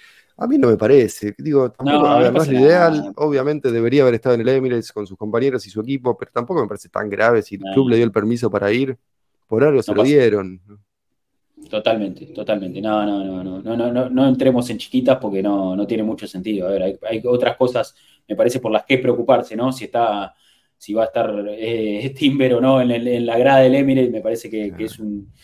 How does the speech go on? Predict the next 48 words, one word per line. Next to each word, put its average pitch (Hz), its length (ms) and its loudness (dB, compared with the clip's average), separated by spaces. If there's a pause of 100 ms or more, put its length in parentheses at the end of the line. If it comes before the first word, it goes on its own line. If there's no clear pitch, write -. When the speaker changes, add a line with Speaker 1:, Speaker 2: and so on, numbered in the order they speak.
(220)
Speaker 2:
una 110 140 -10
cuestión 123 380 0
menor 131 440 2
a 127 80 -2
lo, 117 220 -4
a 117 80 -2
lo 113 160 -4
que, 101 560 -6
a 104 80 -6
lo 98 120 -6
que 98 380 -8
estaba 107 440 2
jugando 104 260 -2
el, 90 280 -8 (540)
el, 90 380 -2
el 98 100 -2
equipo, 98 340 2
¿no? 113 80 2
Lo 117 100 2
que - 80 -10
se - 100 -16
estaba 110 220 4
Speaker 1:
Ni 107 60 -4
Speaker 2:
jugando 107 180 2
Speaker 1:
hablar. 98 80 -2
Speaker 2:
el 95 40 -6
equipo, 98 420 0
eh, 113 100 2
adentro 113 320 2
Speaker 1:
Ni 107 60 0
hablar. 101 60 2
Speaker 2:
de 98 60 -2
la, 92 340 -2
de 101 80 -10
la 101 120 -2
cancha, 123 360 0
no 104 100 -10
pasa 107 220 -8
nada. 98 380 -8 (340)
Eh, 110 460 -2 (240)
quería 175 240 4
poner, 165 200 2
Mati, - 220 -2
este - 140 -6
gráfico, 151 640 -4 (340)
eh, 110 360 -4
Speaker 1:
A 101 180 -4
ver. 101 40 -6